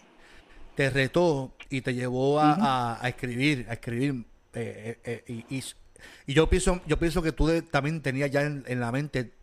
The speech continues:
Speaker 1: todo ese tipo de información que tú querías, eh, desbordarla en un, en un documento y, y, y por eso lo, lo hiciste. Eh, por, ma-, yo me pregunto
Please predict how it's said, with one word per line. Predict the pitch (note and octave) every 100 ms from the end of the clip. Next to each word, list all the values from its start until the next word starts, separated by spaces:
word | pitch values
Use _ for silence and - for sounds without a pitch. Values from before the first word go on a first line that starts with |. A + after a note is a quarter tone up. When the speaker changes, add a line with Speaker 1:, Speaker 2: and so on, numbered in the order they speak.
| -
Speaker 1:
todo | - C3+ C#3+
ese | C#3
tipo | C#3 C3+
de | C3+
información | C#3 B2+ A#2 - _ - B2+ A2 - - - - _ _ - -
que | C3
tú | B2+
querías, | A#2+ C3+ C3+ C#3 C3 - -
eh, | B2+ A#2+ A2 G#2+ - -
desbordarla | A#2+ C#3 B2+ C3+ A#2+ C#3 D3+ C3+ A#2
en | B2
un, | B2 C3 C3 -
en |
un | A#2 C3
documento | C#3+ B2+ B2+ C3 A#2 A2+ G#2
y, | A#2 G#2+ G2+
y, | A#2 G#2+ - - - - - -
y | B2+
por | - A2+
eso | A#2 - C3+ A2+ A2+
lo, | A#2
lo | A#2
hiciste. | A#2 C3 C3 - G2+ - - - -
Eh, | B2+ A#2+ A#2 A2+ - _ - D3 - - -
por, | E3+ E3+ D#3+
ma-, | D#3+ - - D#3
yo | D3+ E3+ G3+ G3
me | F#3
pregunto | F3+ D#3+ E3+ D#3 - A2